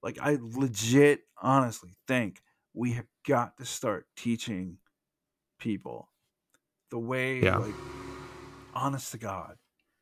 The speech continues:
Speaker 1: like, this is what's happening. Because, look, if you're somebody that you didn't like Bill Clinton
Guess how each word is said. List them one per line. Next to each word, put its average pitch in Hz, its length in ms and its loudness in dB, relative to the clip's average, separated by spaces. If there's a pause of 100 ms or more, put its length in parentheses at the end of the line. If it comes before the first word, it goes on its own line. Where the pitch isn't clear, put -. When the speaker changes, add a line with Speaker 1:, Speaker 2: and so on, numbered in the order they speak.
(420)
Speaker 1:
like, 110 300 -2
this 139 220 0
is 139 120 0
what's 123 260 -2
happening. 107 600 -8
Because, 107 600 -6 (1700)
look, 120 280 -8 (120)
if - 180 -4
you're 208 100 4
somebody 147 480 0
that 113 240 -4
you 131 280 -2
didn't 131 380 0
like 156 260 -4
Bill 98 160 -8
Clinton - 400 -20